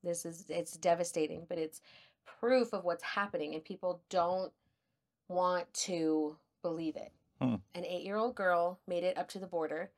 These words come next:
Speaker 1: and she was S A'd a lot. And they did a rape kit on her. And they found the D N A of sixty-seven men.
Speaker 2: Oh.
Speaker 1: <laughs>
Speaker 2: Oh, no.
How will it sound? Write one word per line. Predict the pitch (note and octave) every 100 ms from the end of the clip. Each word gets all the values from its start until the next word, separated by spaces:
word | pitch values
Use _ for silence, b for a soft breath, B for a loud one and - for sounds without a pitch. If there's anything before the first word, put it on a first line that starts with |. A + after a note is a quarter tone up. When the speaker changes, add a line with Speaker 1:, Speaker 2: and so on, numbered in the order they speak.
| _ _ _ -
Speaker 1:
and | F3
she | - F3
was | F3 E3+ E3 - - -
S | E3 -
A'd | D3 D3+ G3+ - _ _ _ _ _ _
a | D#3+
lot. | E3 C#3+ C#3+ - _ _ _ _ -
And | F#3 F3
they | E3+ D#3+
did | F3 E3+ E3 D#3 -
a | E3+ E3 D#3 D3+
rape | E3 -
kit | F#3 -
on | D#3+ D3+
her. | D#3+ D#3+ - _ _ _ _ _ _ _ _ _ - - _
And | F#3 F3 E3+ E3 - -
they | E3+ E3
found | E3+ E3
the | E3
D | E3 E3+
N | E3
A | D#3 D#3 D3+
of | -
sixty-seven | - E3+ D#3+ - E3 E3 - D#3 D3 D3 D3+ C#3+
men. | C#3+ C#3 _ -
Speaker 2:
Oh. | - D#3 D#3+ D3+ A#2 F#2 B B B _ _ _ _ _ _ _ -
Speaker 1:
<laughs> | B B B B B B _ -
Speaker 2:
Oh, | - A2 A#2 A2+ G#2+ G#2
no. | G2+ G#2